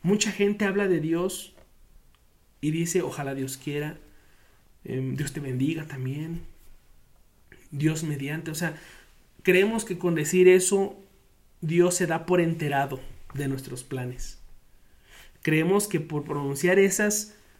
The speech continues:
frases, que son muy comunes en todas las personas, e incluso hasta los que, los que no creen, pero creemos que por, que por pronunciarlas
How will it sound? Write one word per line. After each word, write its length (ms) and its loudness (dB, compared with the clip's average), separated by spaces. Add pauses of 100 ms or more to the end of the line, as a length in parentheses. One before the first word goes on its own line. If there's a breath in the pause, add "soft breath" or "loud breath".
frases, 920 2 (240)
que 120 -8
son 180 -6
muy 160 0
comunes 800 -2 (100)
en 280 -12
todas 180 4
las 100 0
personas, 480 -8
e 60 -2
incluso 340 2
hasta 160 -2
los 140 -4
que, 260 -18
los 220 -12
que 100 -8
no 140 -6
creen, 180 -12 (880 soft breath)
pero 180 -2
creemos 380 0
que 80 2
por, 360 -4
que 120 -6
por 280 -4
pronunciarlas 1120 -2